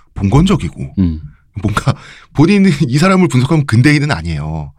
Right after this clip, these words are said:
Speaker 1: 그런데 근대인들을 조종하는 능력을 갖고 있어. 굉장히 특이한 인물입니다. 자, 이번 주 방송도 지난주와 마찬가지로 우리에게 익숙한 도그마의 균열을 저희가 많이 내게 될 것 같아요. 그 과정을 위해서 먼저 우리 천구백오십 년대를 한번 평가해 보도록 하죠.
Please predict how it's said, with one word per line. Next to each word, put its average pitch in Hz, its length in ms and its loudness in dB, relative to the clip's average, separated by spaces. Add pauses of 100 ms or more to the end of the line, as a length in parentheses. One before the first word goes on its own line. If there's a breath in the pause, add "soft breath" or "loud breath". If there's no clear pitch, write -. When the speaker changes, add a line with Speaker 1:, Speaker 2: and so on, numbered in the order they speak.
(120)
Speaker 1:
그런데 143 300 2
근대인들을 202 960 4 (340 soft breath)
조종하는 240 580 4
능력을 117 320 4
갖고 - 240 -10
있어. 73 340 -10 (320 soft breath)
굉장히 214 360 -2
특이한 190 300 -2
인물입니다. 78 480 -8 (260)
자, 95 140 0
이번 202 200 4
주 214 80 -4
방송도 180 400 2
지난주와 147 380 0
마찬가지로 113 760 0 (320 soft breath)
우리에게 104 300 2
익숙한 98 440 -2
도그마의 90 680 -2 (300)
균열을 101 440 0
저희가 82 280 -6
많이 78 200 -8
내게 73 220 -8
될 85 120 -6
것 - 140 -20
같아요. 95 460 -6 (220)
그 160 200 2
과정을 110 640 0
위해서 90 260 -2
먼저 87 460 -2
우리 92 200 -4
천구백오십 196 680 0
년대를 202 340 2
한번 143 220 0
평가해 233 320 -6
보도록 - 380 -6
하죠. 73 400 -14